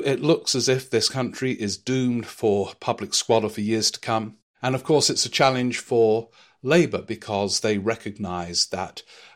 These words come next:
public services, and Keir Starmer was good on this, uh, on his interview on Sunday when he said, "I don't get the impression today that business leaders, people,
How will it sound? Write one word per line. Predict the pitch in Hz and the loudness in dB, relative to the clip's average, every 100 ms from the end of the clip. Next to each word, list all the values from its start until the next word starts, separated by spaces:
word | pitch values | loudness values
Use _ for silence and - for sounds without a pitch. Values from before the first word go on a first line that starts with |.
| _ - | _ -2
public | 143 120 104 | -2 -2 -2
services, | - 147 127 117 - 95 - - _ _ _ _ _ _ _ _ _ _ _ - | 2 2 2 2 0 -2 -4 -12 _ _ _ _ _ _ _ _ _ _ _ -6
and | 113 113 - | -4 -4 0
Keir | 143 | 2
Starmer | 127 143 127 113 | 4 4 2 2
was | 101 | 0
good | - 143 | 0 4
on | 117 107 92 | 4 2 0
this, | 92 110 - - - - | 2 2 2 -2 -4 2
uh, | 104 101 101 - _ _ | 4 4 2 -4 _ _
on | 107 104 | -2 0
his | 104 101 95 - | 0 0 0 0
interview | 127 123 107 107 98 | 0 0 -2 0 2
on | 98 98 | 0 0
Sunday | 127 131 107 90 | 0 0 0 0
when | 95 | -2
he | 101 | -2
said, | - - - - - | -4 -8 -14 -12 2
"I | 143 170 | 4 4
don't | 160 147 | 4 2
get | - 180 - | -2 -6 -2
the | 143 | -2
impression | 104 101 87 - - _ _ _ - | -2 -6 -4 -6 -10 _ _ _ -2
today | 117 107 87 - _ - - - | 2 2 2 -6 _ -20 -8 -2
that | 123 - - | -2 -2 4
business | 175 175 123 - | 4 4 0 0
leaders, | 107 95 87 87 - - | 0 -2 -4 -10 -12 0
people, | 185 180 120 - | 0 2 -2 -4